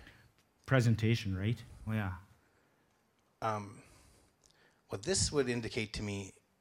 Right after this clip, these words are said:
Speaker 2: is that what he's, what God is asking us to do is to just allow ourselves to be filled with Him.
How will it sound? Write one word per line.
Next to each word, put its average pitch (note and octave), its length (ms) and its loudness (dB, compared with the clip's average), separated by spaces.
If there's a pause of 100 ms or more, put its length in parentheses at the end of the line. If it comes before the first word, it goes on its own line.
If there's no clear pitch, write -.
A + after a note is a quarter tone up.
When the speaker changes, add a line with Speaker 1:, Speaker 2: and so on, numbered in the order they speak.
(140)
Speaker 2:
is G#2 340 -4 (1160)
that A#2+ 120 0
what B2 200 4
he's, A2 300 -4 (240)
what B2+ 160 0
God C#3 220 -4
is B2 120 -2
asking A#2+ 420 -2
us G#2 160 -4
to G#2+ 60 -8
do G#2 300 -8 (1200)
is A2+ 160 -4
to A2 140 -8
just A#2 200 -2
allow G#2+ 240 -2
ourselves G2 400 -4
to - 80 -14
be G#2 80 -10
filled F#2+ 260 -10
with - 120 -14
Him. F2+ 200 -12